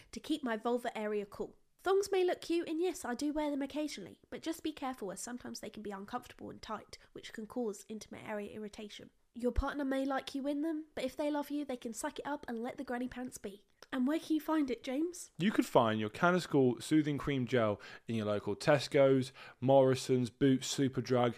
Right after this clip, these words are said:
Speaker 2: and Amazon for only five ninety-nine.
Speaker 1: That is a good price, that is.
Speaker 2: Let us know in the comments how you like to keep it cool.
Speaker 1: Back to the video.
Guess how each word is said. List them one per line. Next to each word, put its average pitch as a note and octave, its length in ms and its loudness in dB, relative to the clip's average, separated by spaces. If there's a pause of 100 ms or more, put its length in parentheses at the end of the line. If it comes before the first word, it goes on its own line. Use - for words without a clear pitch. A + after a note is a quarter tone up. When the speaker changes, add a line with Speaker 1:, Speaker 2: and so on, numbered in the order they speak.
(120)
Speaker 2:
and C3 120 0
Amazon C3 420 2
for - 180 -4
only A#2 180 2
five G#2+ 420 2
ninety-nine. F#2 640 -4 (100)
Speaker 1:
That A3 160 -2
is G3+ 80 -6
a F#3+ 60 -4
good G#3+ 240 -2
price, A#3 300 0
that G#3 180 -6
is. F#3 300 -10 (160)
Speaker 2:
Let A#3 180 8
us - 140 2
know D3+ 140 8
in D3+ 80 4
the D3 60 0
comments C3 520 2 (340)
how - 240 4
you E3+ 100 8
like C3 220 6
to - 80 -8
keep A#2+ 280 -2
it A#2 180 -4 (500)
cool. E2+ 560 -4 (320)
Speaker 1:
Back D4+ 220 0
to D#4 100 0
the C#4 80 2
video. A#3 340 4